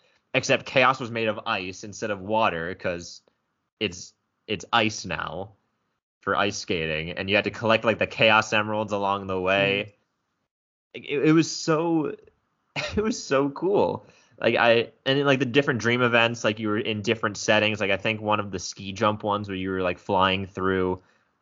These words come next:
Speaker 1: like, the Mario Galaxy levels.
Speaker 2: Mm-hmm.
Speaker 1: So it was just super fun to see all of these different aspects be repurposed into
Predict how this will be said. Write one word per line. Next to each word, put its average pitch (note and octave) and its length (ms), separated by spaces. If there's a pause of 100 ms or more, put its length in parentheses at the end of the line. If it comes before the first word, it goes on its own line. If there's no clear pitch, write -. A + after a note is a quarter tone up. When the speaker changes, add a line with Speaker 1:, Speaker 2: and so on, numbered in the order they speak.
(140)
Speaker 1:
like, G#2 120
the A2 80
Mario G#2+ 440
Galaxy G2 680
levels. A#2 760 (840)
Speaker 2:
Mm-hmm. B2+ 100
Speaker 1:
So F#2+ 520 (880)
it C3+ 80
was E3+ 140
just F#3 200
super B2 340
fun G#2 320
to G2 80
see F#2+ 460 (160)
all G2 180
of F#2+ 80
these F#2+ 200
different F#2 500
aspects F2 600
be F2 360 (240)
repurposed F#2 720
into E2+ 640